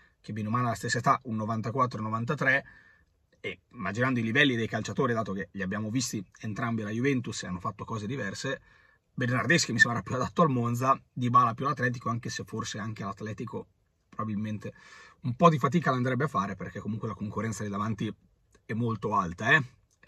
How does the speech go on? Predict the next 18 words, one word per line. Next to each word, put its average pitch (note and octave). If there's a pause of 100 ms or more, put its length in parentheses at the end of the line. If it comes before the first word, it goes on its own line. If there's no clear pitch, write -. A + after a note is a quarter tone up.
(140)
È D#3+ (320)
situazione F3+
delicata C3
quella A#2
di A2
Dybala. G#2+ (720)
Mi C3
viene D3+
da D3
pensare D3
che C3+
in B2
questo B2+
momento A#2 (320)
davvero A#2
abbia A#2
l'Inter A2+
come, G2+